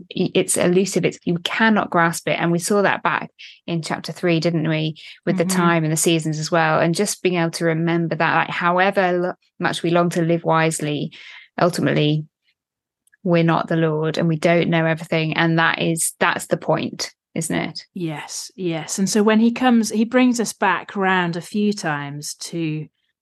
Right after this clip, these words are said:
Speaker 2: just the mention of God. So even just verse thirteen, "Consider what God has done. God has made the one God, and whoever fears God," in verse eighteen, "will avoid all extremes."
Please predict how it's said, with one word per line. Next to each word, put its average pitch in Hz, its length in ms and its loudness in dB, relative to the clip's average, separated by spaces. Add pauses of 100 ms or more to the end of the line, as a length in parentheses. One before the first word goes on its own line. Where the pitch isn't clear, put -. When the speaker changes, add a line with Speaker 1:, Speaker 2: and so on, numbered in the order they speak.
(120)
Speaker 2:
just - 200 -6
the 185 80 -2
mention 196 520 2
of 208 80 -2
God. 208 120 2
So 202 120 2
even 214 240 4
just 196 180 -2
verse 170 240 -2
thirteen, 185 480 -2
"Consider 202 560 2
what 175 240 0
God 175 300 2
has 147 260 -6
done. - 380 -8 (340)
God 208 180 4
has 208 120 2
made 180 160 -2
the 165 80 -2
one 180 320 0
God, 175 100 -4
and 175 140 -2
whoever 208 340 2
fears 208 540 2
God," 196 280 0
in 185 120 -2
verse 175 340 -6
eighteen, 170 600 -4
"will 170 120 -2
avoid 170 480 -2
all 170 240 -6
extremes." 160 720 -6